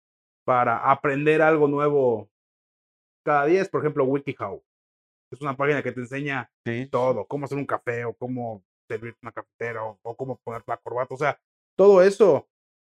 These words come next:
Speaker 1: era algo que, que publiqué y le gustó a la gente. Luego, aplicaciones, aplicación para descargar un P D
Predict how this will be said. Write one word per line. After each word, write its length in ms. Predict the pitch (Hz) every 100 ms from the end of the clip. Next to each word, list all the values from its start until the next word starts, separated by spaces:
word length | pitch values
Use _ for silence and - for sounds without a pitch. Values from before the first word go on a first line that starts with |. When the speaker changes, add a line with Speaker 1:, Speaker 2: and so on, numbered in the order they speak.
| _ 147
Speaker 1:
era 180 | 156
algo 200 | 156 156
que, 420 | 151 123 113 101 - _ _ _ _ _ _ _ _ -
que 80 | 127
publiqué 500 | 135 127 127 233 -
y 100 | 135
le 120 | 127
gustó 280 | 120 - 135
a 20 |
la 100 | 117
gente. 180 | - _ _ _ _ _ _ _ 131
Luego, 460 | 143 147 147 127 113
aplicaciones, 880 | 123 143 147 170 196 208 202 190 -
aplicación 520 | - 175 170 220 214
para 180 | 208 175
descargar 640 | 147 - 160 170 190 185
un 160 | 180 180
P 160 | 190
D 60 | 170